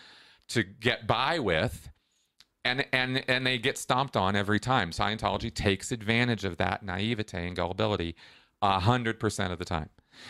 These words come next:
So, uh, so I really, really, really hope, uh, for this year that there's some significant sea change out there <laughs> on that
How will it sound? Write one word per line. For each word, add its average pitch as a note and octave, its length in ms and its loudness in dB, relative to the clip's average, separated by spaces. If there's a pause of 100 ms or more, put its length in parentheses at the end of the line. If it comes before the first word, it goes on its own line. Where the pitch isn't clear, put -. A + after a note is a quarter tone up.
(680)
So, A2 560 6
uh, F#2+ 520 4
so - 160 2
I G2+ 60 6
really, A#2 360 6
really, G2 260 4
really F#2 240 6
hope, F#2 420 2 (440)
uh, F2+ 440 4
for G2 240 2
this F2+ 220 2
year F2+ 340 4
that F2 400 2
there's G2+ 320 0
some F2+ 140 -4
significant G2+ 800 2
sea F#2+ 200 4
change E2 380 2
out E2 220 0
there G2+ 340 2 (120)
<laughs> D#3+ 140 2
on A#2+ 180 0
that G2+ 260 0